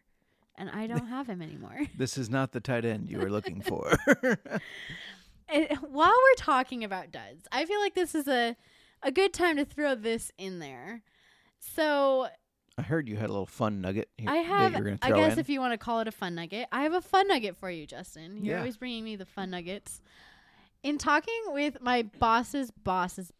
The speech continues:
Speaker 1: boss,
Speaker 2: <laughs>
Speaker 1: Anthony, today.
Speaker 2: This
Speaker 1: he
Speaker 2: guy again?
Speaker 1: <laughs> This
Speaker 2: <laughs>
Speaker 1: guy. He is coming off of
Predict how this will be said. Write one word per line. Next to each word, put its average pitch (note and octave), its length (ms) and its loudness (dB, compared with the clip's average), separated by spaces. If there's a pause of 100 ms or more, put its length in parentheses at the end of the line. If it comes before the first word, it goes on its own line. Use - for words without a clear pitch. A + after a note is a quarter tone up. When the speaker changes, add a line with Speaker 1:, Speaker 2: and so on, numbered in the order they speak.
Speaker 1:
boss, G3 840 -6
Speaker 2:
<laughs> B3+ 140 8
Speaker 1:
Anthony, A3 540 6
today. F3 440 -10 (480)
Speaker 2:
This F3 180 4
Speaker 1:
he - 80 0
Speaker 2:
guy F#3 120 8
again? F#3+ 500 6
Speaker 1:
<laughs> - 80 -18
This D#4+ 560 8
Speaker 2:
<laughs> - 20 0
Speaker 1:
guy. G#3 500 2 (320)
He D#4 280 4
is E4+ 160 2
coming F#4+ 340 4
off D4+ 240 6
of A#3 320 0